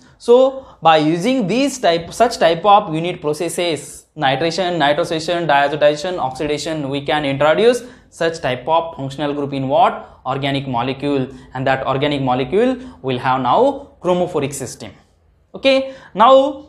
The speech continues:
suppose if we have used these type of unit processes, okay, like ammonolysis, hydrolysis, reduction,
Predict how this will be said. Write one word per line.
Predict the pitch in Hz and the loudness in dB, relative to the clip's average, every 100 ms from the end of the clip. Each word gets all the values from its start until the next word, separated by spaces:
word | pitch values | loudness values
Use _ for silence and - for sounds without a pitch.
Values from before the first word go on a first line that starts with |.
| _ | _
suppose | _ 247 247 254 269 262 - | _ -4 2 4 4 0 -8
if | 226 220 | -8 -4
we | 240 | 2
have | 240 226 208 | 6 6 4
used | 175 175 220 - - - _ _ _ _ _ _ _ _ _ - - - - - | 2 2 2 -2 -16 -20 _ _ _ _ _ _ _ _ _ -20 -20 -20 -20 -12
these | 156 208 254 | -2 0 2
type | 214 185 160 | 2 2 4
of | 202 165 | 2 2
unit | 156 165 156 | 0 -2 -4
processes, | 143 139 135 151 117 - - - - - - - - - - - - - - - - - - - - - _ - - - - - - | -8 -6 -6 -4 -6 -8 -12 -16 -20 -20 -20 -20 -20 -20 -20 -20 -20 -18 -18 -20 -20 -20 -20 -20 -20 -20 _ -20 -20 -20 -20 -20 -10
okay, | 165 254 175 127 - - | 0 2 2 0 -12 -4
like | 151 139 135 - | 2 2 0 -4
ammonolysis, | 156 190 202 196 196 196 190 202 - - _ - | 0 2 2 2 0 -2 -2 -4 -8 -18 _ -4
hydrolysis, | 175 190 202 196 185 190 185 190 - _ - | 2 4 6 4 2 -2 -4 -6 -12 _ -8
reduction, | 165 208 214 - 175 170 175 - - | 0 0 0 -2 -2 -2 -4 -10 -18